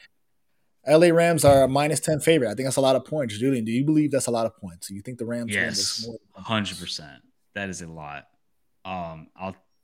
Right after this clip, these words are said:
Speaker 2: even though the Panthers just got blown out by the Niners, man, they don't have a coach. I feel like teams, after they fire their coach, always tends to perform better. So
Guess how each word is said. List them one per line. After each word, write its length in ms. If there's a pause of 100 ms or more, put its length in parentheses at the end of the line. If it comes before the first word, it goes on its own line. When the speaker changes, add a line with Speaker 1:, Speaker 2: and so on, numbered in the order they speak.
(720)
Speaker 2:
even 220
though 80
the 40 (500)
Panthers 360
just 160
got 220
blown 320
out 360 (180)
by 180
the 280 (840)
Niners, 680 (2250)
man, 180
they 60
don't 100
have 100
a 180
coach. 400 (300)
I 60
feel 200
like 280
teams, 440
after 300
they 120
fire 280
their 120
coach, 320
always 360
tends 240
to 60
perform 420
better. 480 (540)
So 500